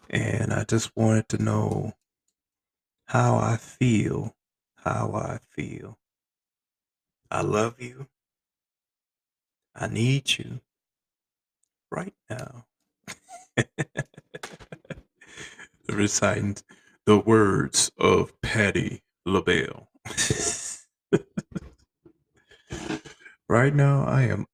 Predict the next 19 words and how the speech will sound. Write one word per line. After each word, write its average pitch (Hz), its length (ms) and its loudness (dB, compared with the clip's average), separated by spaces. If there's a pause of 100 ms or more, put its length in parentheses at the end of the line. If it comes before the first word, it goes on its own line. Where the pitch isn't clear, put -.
(100)
up, 117 340 2 (1080)
and 101 520 2 (120)
I 98 140 0
don't 107 260 2
know 98 140 0
what 107 300 0
it, 110 240 0
what 104 260 -2
I'm 107 220 -2
gonna 104 200 -4
do 135 460 0 (540)
right 104 180 2
now, 131 460 0
but - 160 -4
I'm 101 160 -6
just - 280 -4
going, 107 400 0 (1600)
my, 98 240 0 (160)
my, - 140 -20